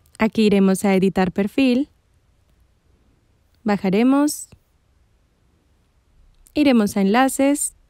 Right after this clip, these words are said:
agregar. Aquí iremos a sitios web e iremos a agrega un sitio web. Pegaremos el link que acabamos de copiar.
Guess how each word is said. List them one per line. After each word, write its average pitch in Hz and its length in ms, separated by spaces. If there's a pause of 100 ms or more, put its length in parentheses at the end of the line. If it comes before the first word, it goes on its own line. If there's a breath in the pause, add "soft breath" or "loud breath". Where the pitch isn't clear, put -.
(280)
agregar. 214 720 (1000)
Aquí 302 320
iremos 294 320
a 233 60
sitios 220 360
web 277 320 (800)
e 302 140
iremos 240 360
a 214 120
agrega 247 340
un 285 60
sitio 208 340
web. 185 180 (1700)
Pegaremos 208 720 (180)
el 202 220
link 208 300 (840)
que 233 120
acabamos 202 420
de 196 120
copiar. 262 520